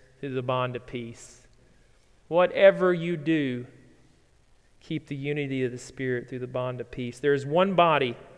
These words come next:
and there is one Spirit, just as you were called to one hope when you were called.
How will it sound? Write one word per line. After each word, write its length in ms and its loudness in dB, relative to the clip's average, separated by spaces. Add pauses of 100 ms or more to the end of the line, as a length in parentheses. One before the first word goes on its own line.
(600)
and 100 -8
there 120 2
is 120 0
one 260 0
Spirit, 480 -2
just 220 -6
as 140 -8
you 100 -2
were 100 0
called 440 2
to 100 -8
one 260 -2
hope 380 2
when 120 -8
you 100 -8
were 80 -6
called. 640 -2